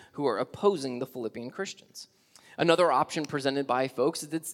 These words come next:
these are the same false teachers that Paul already addressed and talked about in verse two, where he talks about, remember the Judaizers, these Jewish Christians who were teaching this, this way of following Jesus is, yes, Jesus, but also the Jewish law, right? You gotta have both. You gotta have Jesus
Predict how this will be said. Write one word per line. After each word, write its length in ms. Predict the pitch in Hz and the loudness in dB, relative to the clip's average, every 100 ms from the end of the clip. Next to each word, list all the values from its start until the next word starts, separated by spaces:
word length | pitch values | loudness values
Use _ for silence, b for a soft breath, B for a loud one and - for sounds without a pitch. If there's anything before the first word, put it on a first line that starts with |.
| 135 | -8
these 180 | 170 190 | -6 -4
are 60 | |
the 100 | 165 | -4
same 380 | 160 - 185 202 | -2 -2 -2 -4
false 460 | - 185 180 220 - | 0 4 4 2 -4
teachers 400 | 135 139 143 143 | -6 -6 -4 -2
that 140 | 143 | 0
Paul 300 | - 165 143 | 4 4 4
already 480 | 151 190 214 208 180 | 2 2 4 4 2
addressed 560 | 147 139 160 160 156 - | -4 -4 2 2 2 -4
and 120 | 135 | -8
talked 320 | - 196 - | -2 -2 -2
about 360 | 120 113 117 - B B B | -6 -6 -6 -8 B B B
in 160 | 156 160 | -4 0
verse 280 | 165 156 | -2 -2
two, 280 | - 254 165 | -2 0 0
where 140 | 110 143 | 0 -4
he 80 | |
talks 280 | 147 147 - | 0 0 2
about, 140 | 160 139 | 2 2
remember 240 | 147 160 | 0 -6
the 100 | 156 | -8
Judaizers, 840 | 147 147 175 190 147 160 165 190 160 | -8 -10 -4 2 4 4 2 -4 -2
these 240 | 135 135 B 131 B | -4 -4 B -16 B
Jewish 500 | 131 156 196 202 - | -4 -2 0 -2 -4
Christians 640 | - 175 175 - 202 226 - | -2 -2 -2 -2 -4 -4 -4
who 140 | 175 | 0
were 240 | 147 147 131 131 - | 4 4 4 -4 -8
teaching 560 | - 208 220 208 196 185 | -6 -4 -4 -2 0 2
this, 220 | 165 - 147 - | 0 0 -6 -2
this 140 | 160 | 0
way 260 | 156 170 190 | 4 4 4
of 80 | |
following 400 | - 160 175 175 | 6 6 6 0
Jesus 360 | 139 156 190 190 | -2 0 0 0
is, 280 | 143 160 143 | 2 2 0
yes, 520 | 139 139 160 208 214 | -8 0 2 2 0
Jesus, 420 | 156 190 196 190 | -4 0 0 0
but 220 | 160 147 | 2 4
also 520 | 135 147 185 - 190 190 | 6 6 4 2 0 2
the 120 | 170 | 2
Jewish 380 | 147 165 196 151 | 2 0 0 0
law, 220 | 147 175 | 2 2
right? 180 | 175 180 | 2 2
You 60 | |
gotta 180 | 156 160 | 2 2
have 300 | 180 165 165 | 2 0 0
both. 300 | 139 190 214 | -4 -4 -4
You 60 | 165 | -2
gotta 140 | 160 | 2
have 140 | 156 | 0
Jesus 400 | 143 160 185 180 | -2 -6 -4 -6